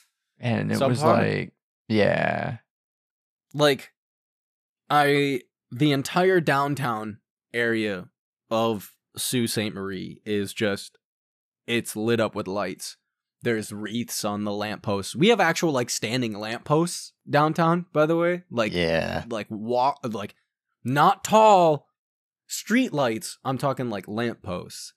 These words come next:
Speaker 2: And so there, there were wreaths. They got tons of lights everywhere, and, like, businesses even set up lights. So it's really cool, and it's very hallmarky. Um, but we have a Christmas parade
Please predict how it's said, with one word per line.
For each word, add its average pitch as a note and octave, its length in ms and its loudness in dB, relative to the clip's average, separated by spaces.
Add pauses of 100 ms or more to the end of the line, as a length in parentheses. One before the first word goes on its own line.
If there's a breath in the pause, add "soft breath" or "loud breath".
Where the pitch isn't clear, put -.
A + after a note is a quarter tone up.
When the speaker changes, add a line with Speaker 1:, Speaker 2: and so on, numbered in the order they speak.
(800)
Speaker 2:
And G2+ 460 -2
so F#2+ 380 -2
there, F2 300 -8
there F2+ 260 -8
were F2 160 -8
wreaths. B2+ 760 -4
They A2 100 -4
got F#2 300 -6
tons B2+ 260 -4
of A#2+ 60 -4
lights A#2+ 320 -2
everywhere, A2+ 480 -2
and, A2+ 120 -6
like, B2 220 -6
businesses B2 580 -6
even A#2 200 -6
set A#2 180 -6
up A#2 160 -6
lights. A#2 320 -4
So A#2 140 -4
it's A2+ 120 -8
really B2+ 180 -4
cool, A2 340 -4 (320 soft breath)
and C#3 120 -2
it's C3 120 -4
very B2+ 380 0
hallmarky. G#2 760 -4 (1040)
Um, G#2+ 500 -4 (720)
but C#3 140 -2
we C3 120 -2
have B2 120 0
a B2+ 40 -4
Christmas B2 380 -2
parade A2+ 520 2